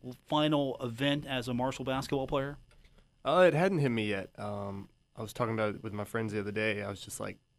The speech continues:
Speaker 2: I've been so worried about training and preparing for this next step. Uh, haven't really had a lot of time to reflect.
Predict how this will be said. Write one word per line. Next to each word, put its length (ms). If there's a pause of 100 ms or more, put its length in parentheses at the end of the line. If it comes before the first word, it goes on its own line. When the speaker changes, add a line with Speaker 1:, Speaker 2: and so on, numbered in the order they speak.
(140)
Speaker 2:
I've 360
been 160
so 180
worried 240
about 220
training 520
and 120
preparing 340
for 140
this 160
next 240
step. 440
Uh, 280 (400)
haven't 180
really 220
had 100
a 60
lot 180
of 60
time 240
to 80
reflect. 600